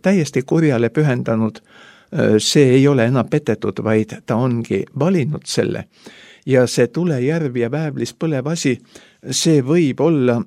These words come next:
või kindlasti on see vähemalt osaliselt juba seda, mis inimene iseenesest tunneb, nagu ta nimetab siin, kõrkus, õelus, kättemaks, raev,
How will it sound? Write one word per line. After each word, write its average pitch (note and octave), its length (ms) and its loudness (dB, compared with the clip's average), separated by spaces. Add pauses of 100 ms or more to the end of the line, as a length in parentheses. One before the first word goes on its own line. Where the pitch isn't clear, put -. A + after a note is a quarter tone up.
(140)
või B2 540 0 (180)
kindlasti D3 480 2
on A#2+ 160 -4
see A#2+ 140 0
vähemalt C3 360 0
osaliselt B2+ 640 -4
juba B2+ 180 -2
seda, D3 300 -2
mis G#2+ 300 -4 (580)
inimene B2 540 4 (100)
iseenesest D3+ 800 0
tunneb, C3 400 0 (420)
nagu B2+ 240 -2
ta A#2+ 80 2
nimetab A#2+ 480 -2
siin, A2 220 -4 (100)
kõrkus, - 800 -8 (380)
õelus, A#2+ 640 -2 (460)
kättemaks, - 960 -4 (340)
raev, G#2+ 640 -2